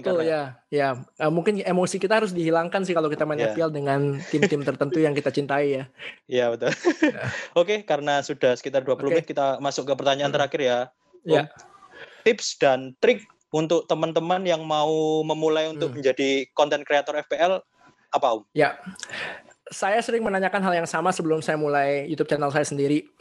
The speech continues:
Speaker 1: Eh, dan saya sering menonton video-video di YouTube yang memberikan tips dan trik yang sama, dan semuanya itu mem-, eh, memberikan tips cuma satu, yaitu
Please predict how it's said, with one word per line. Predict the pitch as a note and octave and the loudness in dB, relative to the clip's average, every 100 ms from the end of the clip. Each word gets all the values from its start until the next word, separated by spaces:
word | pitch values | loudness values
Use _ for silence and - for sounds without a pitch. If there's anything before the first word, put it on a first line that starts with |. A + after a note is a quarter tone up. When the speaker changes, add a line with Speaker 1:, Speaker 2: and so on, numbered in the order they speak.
| - - - | -20 -14 -6
Speaker 1:
Eh, | B2+ B2+ C3 C#3+ | -2 0 0 -4
dan | G#3+ D3 C#3+ | -4 -4 0
saya | E3+ | 0
sering | E3+ F3+ E3 | 2 -2 0
menonton | D3+ D3 D#3 D3 | 0 2 0 0
video-video | D#3 D3+ D3 D3 | 0 0 0 0
di | C#3+ | 0
YouTube | C#3+ F3 - | 0 -2 2
yang | D3+ | 0
memberikan | D3 D3 D3 F#3 F#3+ F3+ - | 2 -2 0 2 2 -2 -2
tips | G3+ F#3+ | -2 0
dan | E3 D3+ D3 | -4 -4 -2
trik | F3+ F3+ | -2 0
yang | E3 D3 | -4 -2
sama, | - C3+ D#3 F3 | -4 0 0 0
dan | B2 D#3 D#3 | 0 -2 -2
semuanya | E3+ D#3+ D#3 E3 | -2 0 0 0
itu | D#3+ D#3+ G#3 F#3+ - _ - | -2 0 -2 -2 -10 _ 2
mem-, | D#3 D#3 - | 2 2 -2
eh, | D3 D3 D3 | -2 0 2
memberikan | D3+ D3+ D3 D3+ | 0 0 0 0
tips | D3+ F#3 | 2 0
cuma | - C#3 | 2 0
satu, | C3 B2 C3 - - - - - - - | 0 -2 -2 -4 -8 -6 -6 -6 -10 -2
yaitu | C#3 D3 F#3+ F#3 | -2 0 -2 -2